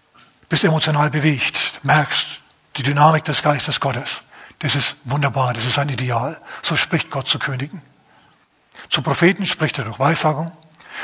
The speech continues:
und zu uns spricht er oft durchs Wort Gottes. Amen. Okay, man kann in einer, man kann in dreiundfünfzig Minuten und sechsundfünfzig Sekunden nicht alles über dieses Thema sagen, offensichtlich. Aber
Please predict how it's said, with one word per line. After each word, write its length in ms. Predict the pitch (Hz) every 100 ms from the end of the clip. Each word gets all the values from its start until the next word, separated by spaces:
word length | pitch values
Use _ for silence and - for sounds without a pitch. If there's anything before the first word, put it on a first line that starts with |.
| -
und 140 | 135
zu 160 | - 381
uns 240 | 208 185
spricht 320 | - - 135
er 80 | 196
oft 260 | 196 - -
durchs 240 | 131 -
Wort 160 | 131 -
Gottes. 380 | - 190 - - _ _ _ _ _ _ _ _ _ _
Amen. 300 | - 139 190 - - _ - - - -
Okay, 220 | 160 147 - - -
man 140 | 139
kann 380 | - 160 160 185
in 220 | 269 139
einer, 580 | 131 131 123 123 196 - _ _ _ _ -
man 100 | 147
kann 140 | 165
in 100 | 156
dreiundfünfzig 640 | 131 151 165 175 - -
Minuten 280 | 127 151 147
und 80 | 147
sechsundfünfzig 500 | 165 - 156 160 147
Sekunden 380 | 131 147 135 135 - - -
nicht 240 | 151 -
alles 220 | 156 160
über 120 | 135 135
dieses 200 | 131 -
Thema 240 | 139 120
sagen, 400 | - 131 135 139
offensichtlich. 640 | 127 127 143 117 143 - - _ - - - - -
Aber 560 | 127 123 120 - -